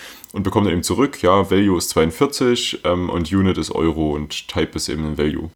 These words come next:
Oder ich gebe dem auch ein bisschen abgefahreneres Zeug um eine Telefonnummer rein und der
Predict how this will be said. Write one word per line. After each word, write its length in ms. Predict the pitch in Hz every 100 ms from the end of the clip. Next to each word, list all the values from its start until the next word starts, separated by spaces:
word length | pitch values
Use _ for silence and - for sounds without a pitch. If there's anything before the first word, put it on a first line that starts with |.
| _ - - - _ _
Oder 160 | 90 92
ich 160 | 85 -
gebe 160 | 90
dem 400 | - 87 85 82
auch 160 | - 80
ein 60 | 82
bisschen 180 | -
abgefahreneres 560 | 73 - - 95 92 90
Zeug 180 | 98 87
um 100 | 85
eine 100 | 82
Telefonnummer 600 | - 80 - 127 98 80
rein 240 | 80 110
und 140 | 101 85
der 240 | 85 87